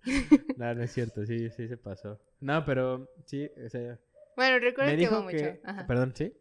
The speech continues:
Speaker 2: Recuerdo que hubo como mucho enojo hacia él cuando hizo esos comentarios. Ajá,
Speaker 1: Obvio,
Speaker 2: pero sí,
Speaker 1: obvio hubo
Speaker 2: sí.
Speaker 1: enojo, o sea,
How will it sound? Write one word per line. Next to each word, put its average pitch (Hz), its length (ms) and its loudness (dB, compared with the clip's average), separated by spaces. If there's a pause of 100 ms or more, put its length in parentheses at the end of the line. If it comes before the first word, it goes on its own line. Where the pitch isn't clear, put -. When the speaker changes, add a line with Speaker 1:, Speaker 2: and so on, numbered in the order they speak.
(280)
Speaker 2:
Recuerdo 214 480 -2
que 214 100 -6
hubo 196 220 -6
como 170 300 -10
mucho 175 580 -10 (760)
enojo 196 380 -4
hacia 202 320 -4
él 180 120 -10
cuando 185 280 -10
hizo 175 220 -10
esos 180 240 -6
comentarios. - 680 -12
Ajá, 175 220 -6
Speaker 1:
Obvio, 135 260 0
Speaker 2:
pero 107 40 -4
sí, 110 60 -2
Speaker 1:
obvio 139 300 0
hubo 135 100 -2
Speaker 2:
sí. 101 60 -6
Speaker 1:
enojo, 113 280 -8
o 98 100 -10
sea, 101 400 -20